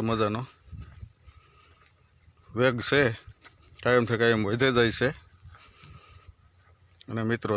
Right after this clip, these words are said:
જો આ તુવેર, તુવેર પણ મસ્ત મજાની ફૂલ પાક માથે આવી ગઈ છે. હવે આમ ઢરવા માંડી છે, લૂમે ઝૂમે. આ સાવ જ તુવેર છે. જો તમને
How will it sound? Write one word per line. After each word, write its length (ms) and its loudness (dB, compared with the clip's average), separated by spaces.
જો 100 4
આ 160 -8
તુવેર, 320 4
તુવેર 340 2
પણ 220 -4
મસ્ત 180 -4
મજાની 400 0
ફૂલ 280 2
પાક 160 2
માથે 240 -2
આવી 240 -2
ગઈ 160 -10
છે. 120 -6
હવે 120 -6
આમ 160 -6
ઢરવા 400 6
માંડી 300 0
છે, 80 -2
લૂમે 360 0
ઝૂમે. 240 -4
આ 120 -10
સાવ 240 4
જ 120 0
તુવેર 320 0
છે. 100 -4
જો 180 -6
તમને 260 -2